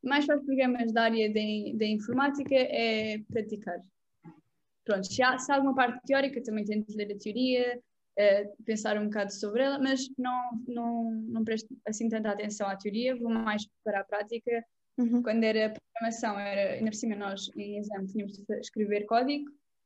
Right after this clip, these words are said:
Speaker 1: portanto é ler o código, interiorizar, escrever o código o máximo de vezes, que é para aquilo ficar já, parece que a mão já escreve só por si,
Speaker 2: Yeah.
Speaker 1: porque há certas bases de código que têm de estar lá sempre,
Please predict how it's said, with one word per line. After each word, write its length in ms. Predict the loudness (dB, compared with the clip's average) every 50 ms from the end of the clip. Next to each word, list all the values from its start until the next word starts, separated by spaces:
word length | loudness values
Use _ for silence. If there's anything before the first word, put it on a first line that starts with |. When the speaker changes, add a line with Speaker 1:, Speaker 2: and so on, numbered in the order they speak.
| _ _ _ _ _ _ _ _ _ _ -12 -6
Speaker 1:
portanto 380 | -4 0 2 4 4 4 6 6
é 520 | 6 6 6 6 6 4 4 4 2 0 2
ler 240 | 6 8 8 10 8
o 60 | 8
código, 400 | 6 6 6 6 6 4 2 0
interiorizar, 540 | 0 0 2 2 2 2 2 2 4 4 4
escrever 440 | 2 2 0 -2 0 4 4 4 4
o 40 | 4
código 320 | 4 2 2 2 2 0 0
o 40 |
máximo 340 | -2 0 0 0 0 0 2
de 80 | 2 4
vezes, 260 | 4 2 2 2 0
que 80 | 0 0
é 60 | 0
para 240 | 0 0 -2 0 0
aquilo 180 | -2 -2 -4 -4
ficar 240 | -2 -2 0 2 2
já, 400 | 4 4 4 4 4 0 -2 -2 0
parece 240 | 2 2 2 2
que 60 | 2 2
a 40 |
mão 160 | 2 4 4 4
já 80 | 4 2
escreve 240 | 2 2 0 0
só 140 | 0 -2 -4
por 160 | -6 -6 _
si, 360 | -12 -6 -2 0 2 2 0 0 -4 -8 -8 -4
Speaker 2:
Yeah. 180 | -2 0 2 2
Speaker 1:
porque 160 | 2 2 4
há 100 | 4 4
certas 600 | 4 4 2 0 2 2 0 0 0 0 -2 -8 -6 -2
bases 460 | 0 4 4 4 4 4 2 -4 -8
de 80 | -10 -6
código 400 | -2 0 0 2 0 -2 -4 -6 -8 -4
que 300 | -2 0 0 0 -2 -2 0
têm 120 | 0 0
de 40 | 2
estar 120 | 2 2 2
lá 140 | 2 0 0
sempre, 320 | -2 -4 -8 -10 -10 -12